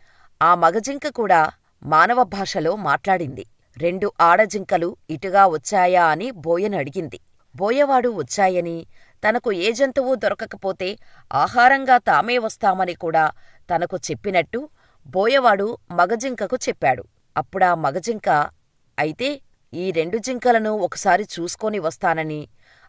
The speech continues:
అప్పుడు తనను సంహరించమని చెప్పి వెళ్ళింది." ఇంతలో నాలుగో జాము కూడా గడిచి సూర్యోదయ సమయం దగ్గర పడింది. బోయవాడు తనకు మాటిచ్చి వెళ్ళిన మూడు జింకల కోసం ఎదురుచూస్తూ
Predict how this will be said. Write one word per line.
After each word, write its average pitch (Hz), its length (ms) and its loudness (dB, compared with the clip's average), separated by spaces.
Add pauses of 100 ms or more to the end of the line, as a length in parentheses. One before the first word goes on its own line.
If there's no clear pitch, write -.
(120)
అప్పుడు 277 280 -2
తనను 214 340 0
సంహరించమని 190 840 -6
చెప్పి 175 400 -8
వెళ్ళింది." 139 480 -4 (260)
ఇంతలో 247 440 2
నాలుగో 180 440 0
జాము 190 300 0
కూడా 190 260 0
గడిచి 143 500 -4 (380)
సూర్యోదయ 262 640 0
సమయం 208 480 -4
దగ్గర 208 260 0
పడింది. 131 420 -6 (260)
బోయవాడు 247 640 4
తనకు 196 400 -2
మాటిచ్చి 214 580 -4
వెళ్ళిన 196 300 -4
మూడు 180 280 -4
జింకల 254 380 -2
కోసం 214 420 -6
ఎదురుచూస్తూ 180 720 -8